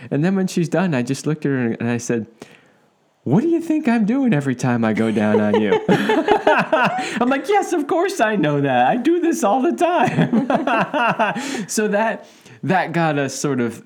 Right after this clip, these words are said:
wondering and thinking, like, "Okay, actually, maybe a lot of people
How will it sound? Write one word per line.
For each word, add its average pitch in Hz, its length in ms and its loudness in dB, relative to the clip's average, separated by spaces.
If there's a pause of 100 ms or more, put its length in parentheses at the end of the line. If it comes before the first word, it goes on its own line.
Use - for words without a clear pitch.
wondering 120 680 -2
and 113 120 -4
thinking, 143 420 -2
like, 110 320 -4
"Okay, 170 360 -4 (260)
actually, 285 480 -4
maybe 233 360 0
a - 40 -2
lot 143 200 -2
of 165 60 -8
people 165 340 -4